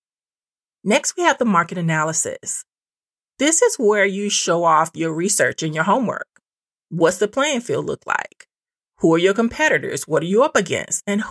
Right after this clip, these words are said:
who's going to love your products and services? That is very important. You have to know your market.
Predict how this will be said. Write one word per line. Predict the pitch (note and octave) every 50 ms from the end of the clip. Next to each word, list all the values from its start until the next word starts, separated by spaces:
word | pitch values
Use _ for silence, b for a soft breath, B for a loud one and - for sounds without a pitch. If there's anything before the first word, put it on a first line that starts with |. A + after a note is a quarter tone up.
| - _ -
who's | F4+ F4 -
going | - B3 A3+ A3+ A#3
to | - B3
love | G#3 F3 E3 E3+ E3+ F3+
your | F3+ F3+
products | - - - D3 D3 - - - - -
and | D#3 D#3
services? | D#3 - D3 D3 D3 C#3+ C#3+ - - - - - - - - - - _ _ _ _ _ _ _ _ _ -
That | C#3 D3 E3+ D#3+ D#3+ C#3+
is | D3 - -
very | - - - D#3+ D#3 D#3 D#3 -
important. | - D3 - - E3 - - - - - _ _
You | - E3+ D#3 D#3+
have | D#3+ - - F3+ F#3 F#3 -
to | - F#3+
know | F#3 - D3
your | D#3+ D3+ D#3
market. | D#3+ D3+ D3 - - - - - -